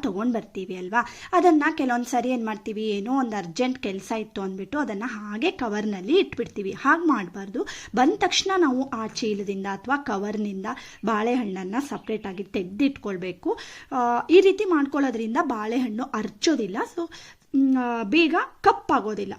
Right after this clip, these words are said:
ಓಕೆನಾ? ಈ ರೀತಿ ತೆಗ್ದಿಟ್ಕೊಂಡಾದ್ಮೇಲೂ ಕೂಡ ನೀವು ಇದಲ್ಲಿ ಯಾವ್ದಾದ್ರೂ ಹಾಳಾಗಿದ್ದಿದ್ಯಾ ಅಂತ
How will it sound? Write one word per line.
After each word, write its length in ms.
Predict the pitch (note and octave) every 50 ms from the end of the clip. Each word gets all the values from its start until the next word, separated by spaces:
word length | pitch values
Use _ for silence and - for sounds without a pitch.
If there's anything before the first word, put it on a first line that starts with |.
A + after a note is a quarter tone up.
| -
ಓಕೆನಾ? 420 | A3 - - G#3 G#3 C4 D#4 D4+ - - - - - - -
ಈ 100 | D#4+ F4+
ರೀತಿ 300 | E4 F4+ C4 - E4 D#4
ತೆಗ್ದಿಟ್ಕೊಂಡಾದ್ಮೇಲೂ 1160 | D#4 - - B3 A3+ G3+ G3+ D#4+ F4 - - F4 E4+ D#4+ D#4 C4 A3+ F#3+ F#3 G3+ G#3 G3+ G3 F#3+
ಕೂಡ 280 | F#3+ - G3 F#3 F3+ G3 A#3+
ನೀವು 340 | D#4 D#4+ C#4 A#3+ A3 G#3 G#3
ಇದಲ್ಲಿ 400 | G3+ G3 G3 G3 F#3+ A#3 D4 - - - - - -
ಯಾವ್ದಾದ್ರೂ 380 | B3 A#3 A3+ A3+ A3+ G#3 A#3 B3+
ಹಾಳಾಗಿದ್ದಿದ್ಯಾ 1080 | B3+ - A3 G3 G3 G3 G#3+ A3+ A#3 G#3+ G3+ G3 G3 F3+ G#3 G#3+ G3+ - G3+ G3+ G3
ಅಂತ 200 | F#3+ F#3+ F#3 -